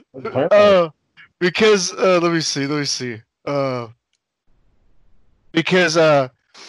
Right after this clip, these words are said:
Speaker 2: I already posted. Oh, I see, I see.
Speaker 1: And then, uh,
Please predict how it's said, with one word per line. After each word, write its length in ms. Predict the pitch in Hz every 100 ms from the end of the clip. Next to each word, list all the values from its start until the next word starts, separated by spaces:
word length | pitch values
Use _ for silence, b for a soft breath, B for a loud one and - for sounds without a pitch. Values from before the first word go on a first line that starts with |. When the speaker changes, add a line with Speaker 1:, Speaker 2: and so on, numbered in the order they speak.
| B B _ _ _ _ _ _ _ _ _ - _ _ _ _ _ _
Speaker 2:
I 100 | 147
already 320 | 160 208 190 -
posted. 600 | - 202 190 - 190 156 _ _ _ _ _ _ _ _ _ _ _ _ _ _ _ _ _
Oh, 80 | 190
I 300 | 185 170 165
see, 220 | - 127
I 100 | 127
see. 360 | 123 113 110 113 _ _ _ _ _ _ _ _ _ _ _ _ _ _ _ _ _ _ b b b _ -
Speaker 1:
And 140 | 107
then, 160 | 123 135
uh, 340 | 131 117 101